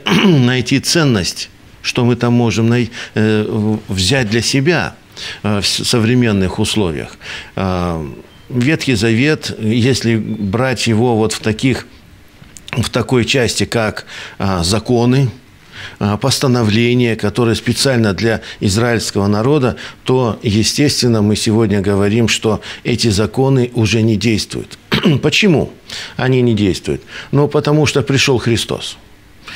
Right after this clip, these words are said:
И уже написано, что Он пришел и исполнил весь закон. Поэтому в Иисусе Христе мы имеем решение этого вопроса —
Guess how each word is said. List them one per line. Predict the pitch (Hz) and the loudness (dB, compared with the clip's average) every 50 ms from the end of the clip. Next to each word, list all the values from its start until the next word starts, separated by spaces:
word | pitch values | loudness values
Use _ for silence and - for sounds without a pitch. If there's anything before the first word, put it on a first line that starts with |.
| - - - - - | -16 -16 -14 -4 0
И | 127 139 147 147 147 139 131 117 104 - - - - - | 2 4 4 4 4 4 4 2 2 0 -4 -12 -12 -4
уже | - 120 110 139 143 | -2 0 2 2 2
написано, | 139 135 123 - 143 123 - - 113 113 | 2 2 2 2 0 0 2 2 0 0
что | 104 - - 185 131 | 0 0 0 -2 0
Он | - - 160 151 143 | 2 2 2 2 2
пришел | 143 139 139 - - 156 156 156 147 - - - | 2 2 2 2 2 2 4 4 2 0 0 0
и | 165 135 135 | 2 2 2
исполнил | 117 - - - 151 151 147 139 135 127 123 113 - - - - | 2 0 0 0 2 2 4 4 4 4 2 2 0 -4 -10 -8
весь | - 104 95 123 127 123 - - - - - - | -4 0 0 2 2 2 0 -2 -6 -8 -10 -8
закон. | 101 95 117 110 - - 101 78 67 - - - - - - - - - - - - - - - | -2 -2 -2 -2 0 -2 -2 -2 -4 -8 -14 -20 -20 -20 -20 -20 -18 -14 -10 -10 -10 -10 -12 -4
Поэтому | - 127 131 143 147 156 147 156 147 139 135 107 - - - - | -2 0 2 2 2 2 2 2 2 2 2 0 -2 -8 -14 -8
в | - 104 123 156 | -2 2 2 4
Иисусе | 160 160 - - 165 151 117 - 123 107 | 4 2 2 2 2 2 2 2 0 0
Христе | - - 110 110 104 - - - 139 151 156 147 143 - - - - | 0 0 0 2 0 0 0 2 2 2 2 2 -2 -6 -14 -8 -2
мы | 120 117 123 120 113 | 0 2 4 4 4
имеем | 107 107 110 123 131 131 127 123 117 110 - - - - - - - - - - 143 - - | 4 4 4 4 4 4 4 2 2 0 -2 -8 -16 -20 -20 -20 -20 -20 -20 -20 -20 -6 -2
решение | 110 107 113 101 - - 127 127 120 120 113 | 0 2 2 2 2 2 2 2 4 4 2
этого | 104 - - 104 101 101 | 0 0 0 0 0 2
вопроса — | 104 107 92 107 110 104 90 - 98 87 | 0 0 0 0 -2 0 0 -2 -6 -8